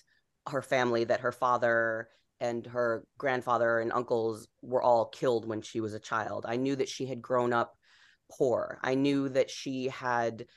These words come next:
had a rough life growing up, and, and, but just in, in sort of a general sense. Um, and then it wasn't until I was, uh, f-,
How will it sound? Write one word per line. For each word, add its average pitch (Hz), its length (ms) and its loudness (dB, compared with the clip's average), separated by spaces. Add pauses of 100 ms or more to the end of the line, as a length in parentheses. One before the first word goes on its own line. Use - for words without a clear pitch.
had 143 380 0
a 123 60 2
rough 117 420 -2 (520)
life 131 480 0
growing 110 320 2
up, - 220 -6
and, 117 240 -2
and, 113 240 -2
but 127 140 -2
just 156 200 0
in, 139 200 0
in 135 180 -2
sort 135 180 -2
of 117 180 -2 (200)
a 123 60 -2
general 123 720 0
sense. - 480 -8 (500)
Um, 117 420 2 (800)
and 151 200 4
then 156 460 2
it 147 120 0
wasn't 160 460 0
until 147 880 -2
I 139 280 0
was, 131 720 -4 (520)
uh, 120 520 0 (500)
f-, 131 240 -16